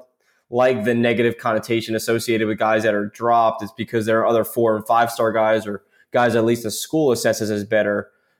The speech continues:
um, on their board and they have to take, doesn't mean that those players that they drop are necessarily bad players. So, um,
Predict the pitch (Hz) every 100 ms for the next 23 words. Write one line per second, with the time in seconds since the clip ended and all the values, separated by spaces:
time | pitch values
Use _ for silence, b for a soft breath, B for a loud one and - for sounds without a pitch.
0 | _ 113 107 110 113 113 104 95 175 170
1 | 127 110 110 110 104 101 135 127 117 -
2 | 123 120 117 113 107 110 107 - 123 117
3 | 104 107 104 117 110 110 113 - 120 110
4 | 107 104 - 110 104 101 - 123 120 110
5 | 101 104 - 107 101 104 - _ _ _
6 | _ _ - 110 104 101 101